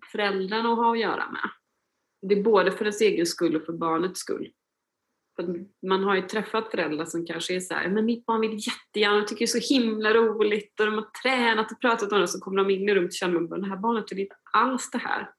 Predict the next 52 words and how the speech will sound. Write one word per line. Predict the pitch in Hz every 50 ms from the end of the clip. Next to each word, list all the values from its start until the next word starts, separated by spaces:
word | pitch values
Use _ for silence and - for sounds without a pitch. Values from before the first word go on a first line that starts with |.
| _ _ _ -
Tycker | 233 208
inte | 208 202 -
alls | 226 226 226 214 214 - -
det | 156
här | -
är | 160 160
roligt. | 156 - - - - - - _ _ _ _ -
Tycker | - 185 180
bara | 175 175 170
att | 170 -
det | 175 170
är, | - - - -
liksom, | 170 - - - - 170
jobbigt | 170 170 165 - - - -
eller | - 180 -
läskigt. | - - - _ _ - - - - - - - - - - - - - - - - - _ _ _ _
Så | - 220
det | 214 233 220 208
är |
en | 196 196
väldigt | 185 170 165 160
viktig | 170 165 - - -
aspekt | - - - - 185 185 - - _ _ -
att | - - - - - _ _ _ _ _ _ _ _ _ _ _ _ _ _ _
tänka | - 220 214 202 196 - - 220 214
på. | - 170 123 - - - - - _ _ _ _ _ _ _ _ _ - 208
Men | 220 240 233
sen | - - 254 254 254
de | 277 277 277 -
två | - 269 247
sakerna | 247 269 240 226 226 - 175 185 190
som | - 196 208
är | 226 214 185 180 175
exakt | - - - 190 180 - - - -
samma | - 220 190 175 170 175 220 277
som | - - 311 277 269
att | 262 247 240 233
jobba | 226 214 190 185 180
med | 190 190 190
vuxna | 214 220 220 - - - 247 262 277 277
är | 254 226
ju | 208 196
så | 202 202
här, | 185 180
passar | - - - 247 - - - - 269 277
det | 285
här | 269 - 214
barnet | 220 220 208 196 202 196 202 202
just | 196 202 - -
den | 196 190
här | 185 196 190 190 190
rollen? | 196 190 185 185 190 208 240 302